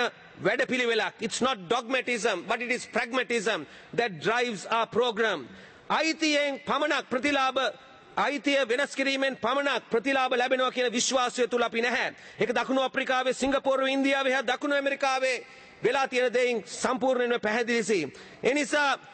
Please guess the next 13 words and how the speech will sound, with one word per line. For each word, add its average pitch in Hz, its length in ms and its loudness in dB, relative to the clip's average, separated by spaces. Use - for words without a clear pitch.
අපට 262 280 0
එක 269 220 0
මොඩලයක් 277 500 0
කියලා 254 220 0
නැහැ. 254 300 0
අපි 247 240 2
ඵලදායී, 294 800 2
ප්‍රතිඵලදායී 269 800 2
ගිවිසුම් 262 460 2
වලට, 262 220 4
කළමනාකාරීත්ව 285 960 2
ගිවිසුම් 269 420 0
වලට, 247 260 2